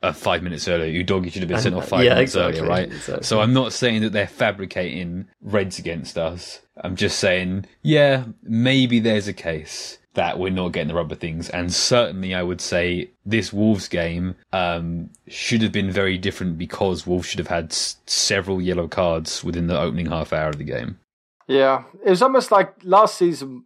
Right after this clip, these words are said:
Speaker 3: after, um, Romero pulled Cucurella's hair, things turned against us with referees, and it seems to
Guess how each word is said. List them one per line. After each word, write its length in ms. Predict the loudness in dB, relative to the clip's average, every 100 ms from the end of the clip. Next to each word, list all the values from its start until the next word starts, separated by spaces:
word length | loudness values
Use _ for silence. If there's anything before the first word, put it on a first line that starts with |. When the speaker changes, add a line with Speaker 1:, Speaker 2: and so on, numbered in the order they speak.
| _
Speaker 3:
after, 600 | 4 4 2 0 0 0 -8 _
um, 300 | -8 -6 -4
Romero 440 | 0 2 4 4
pulled 440 | 0 -2 -4 -4 -8
Cucurella's 500 | -8 -4 -2 -2 2
hair, 300 | 2 2 0 _
things 240 | 0 0 -2
turned 240 | -2 -2
against 340 | -4 -6 -6 -14
us 140 | -10
with 160 | -10 -2
referees, 480 | -2 -2 -10 -8 -6
and 140 | -6
it 60 | -2
seems 340 | 0 0 -2
to 180 | -8